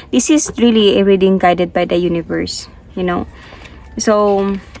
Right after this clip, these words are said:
baka kasi hindi ka pa naka-move on, kaya ganun, from the past relationship. So, that is my reading for you, Aquarius. Thank you and God bless.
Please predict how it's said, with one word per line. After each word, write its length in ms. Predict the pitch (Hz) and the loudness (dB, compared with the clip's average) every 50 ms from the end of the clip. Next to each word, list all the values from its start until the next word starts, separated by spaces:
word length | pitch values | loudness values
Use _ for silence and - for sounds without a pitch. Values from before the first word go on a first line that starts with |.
| - - - - - - - - - - - - - - - - - - - - - - - _ - - - - - - - - - - - - - - - - - | -20 -20 -20 -20 -20 -20 -20 -20 -20 -20 -20 -20 -20 -20 -20 -20 -20 -20 -20 -20 -20 -20 -20 _ -20 -20 -20 -20 -20 -20 -20 -20 -18 -16 -14 -14 -14 -16 -12 -4 -2
baka 300 | 240 247 277 277 - 285 | 0 0 2 2 0 -2
kasi 240 | 302 - 294 262 254 247 | 0 0 2 2 4 4
hindi 140 | 233 220 226 | 4 4 2
ka 140 | 240 233 - | 0 0 0
pa 80 | 214 | 0
naka-move 420 | 208 202 - 202 196 190 190 190 - | 0 0 0 -2 -2 -4 -8 -6 -4
on, 280 | - 175 - 180 175 - | -2 -2 -2 -2 -2 -2
kaya 340 | 185 185 175 175 175 175 | -2 0 0 0 0 -2
ganun, 480 | 175 180 180 175 170 170 170 175 165 - - - - | -2 -2 -4 -4 -4 -4 -6 -8 -10 -12 -16 -8 0
from 220 | - 190 190 190 185 | 0 0 2 0 -2
the 60 | 180 | -2
past 340 | - 175 170 170 - - 185 | -2 -4 -6 -6 -6 -6 -4
relationship. 720 | 175 175 170 165 170 - - 180 180 - - - - - - - - - - - - - - - - - - | -4 -2 -2 -4 -6 -6 -8 -8 -8 -8 -10 -12 -12 -14 -16 -18 -18 -18 -16 -16 -16 -16 -18 -20 -20 -18 -14
So, 240 | - - 214 208 208 | -4 -2 -2 0 2
that 200 | 247 262 269 - | 2 2 2 0
is 160 | 330 - 320 | -2 2 2
my 120 | 285 285 | 2 4
reading 320 | 269 247 240 226 233 240 240 | 4 2 4 4 4 4 4
for 120 | 247 226 | 4 2
you, 160 | 214 214 208 | 2 2 0
Aquarius. 800 | - - - - 196 185 180 180 180 180 180 175 175 175 - - | -2 -4 -4 -2 -2 0 0 0 -2 -2 -2 -4 -4 -4 -6 -4
Thank 320 | - 196 190 190 185 - - | -4 -2 -2 -2 -4 -4 -4
you 280 | 190 190 185 196 - | -2 -2 -2 -2 -4
and 200 | - 196 190 196 | -4 -6 -6 -6
God 200 | 196 180 180 - | -6 -8 -8 -8
bless. 540 | - - - - - - - - - - | -12 -16 -14 -14 -12 -12 -12 -12 -12 -14